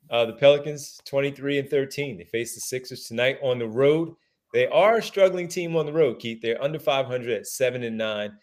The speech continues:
similar to the Sixers, where they play well at home. The Sixers are seven and nine. Away from the center. So they're a different team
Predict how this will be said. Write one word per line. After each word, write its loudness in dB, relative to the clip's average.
similar 0
to -8
the -10
Sixers, -4
where 2
they 0
play -2
well 4
at 0
home. -4
The -18
Sixers -8
are -12
seven 0
and -4
nine. -4
Away -2
from -12
the -6
center. -2
So -2
they're 0
a -6
different -4
team -6